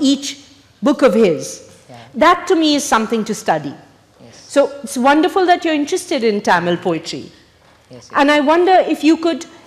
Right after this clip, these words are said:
Speaker 1: if you could find a way
Speaker 2: To
Speaker 1: of
Speaker 2: see the form,
Speaker 1: writing,
Speaker 2: yeah.
Speaker 1: of photographing around or beside the poem, rather than trying to
Speaker 2: Yeah, uh,
Speaker 1: become the
Speaker 2: actually, maybe
Speaker 1: poem.
Speaker 2: the question should have been molded in a way which you had said now.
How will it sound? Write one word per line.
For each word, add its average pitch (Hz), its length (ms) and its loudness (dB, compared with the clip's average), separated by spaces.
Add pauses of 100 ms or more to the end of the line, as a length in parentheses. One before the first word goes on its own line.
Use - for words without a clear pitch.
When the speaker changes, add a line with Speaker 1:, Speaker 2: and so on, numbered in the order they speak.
(140)
Speaker 1:
if - 180 -4
you 403 120 6
could 427 120 0
find 403 420 2
a 403 60 2
way 240 680 -2 (1300)
Speaker 2:
To 254 80 2
Speaker 1:
of 277 80 2
Speaker 2:
see - 80 -4
the 254 60 4
form, 277 160 6
Speaker 1:
writing, 339 300 2
Speaker 2:
yeah. 277 340 -4
Speaker 1:
of - 400 -4
photographing 262 1000 0 (300)
around 262 580 4 (220)
or 233 100 2
beside 269 640 0
the 226 80 2
poem, 165 500 -4 (340)
rather 247 340 4
than 262 160 0
trying 247 340 0
to 233 360 -4 (1300)
Speaker 2:
Yeah, - 180 -14
uh, - 80 -10
Speaker 1:
become 233 320 0
the 220 100 0
Speaker 2:
actually, 190 100 0
maybe 180 260 -2
Speaker 1:
poem. - 20 -8
Speaker 2:
the 160 100 -6
question 156 760 -10
should 147 200 -14
have 135 200 -6 (440)
been 131 140 -14
molded 127 280 -10
in 120 160 -12
a 117 80 -16
way 131 300 -12
which 120 220 -16
you 131 60 -12
had 123 180 -12
said 117 200 -16
now. 98 240 -20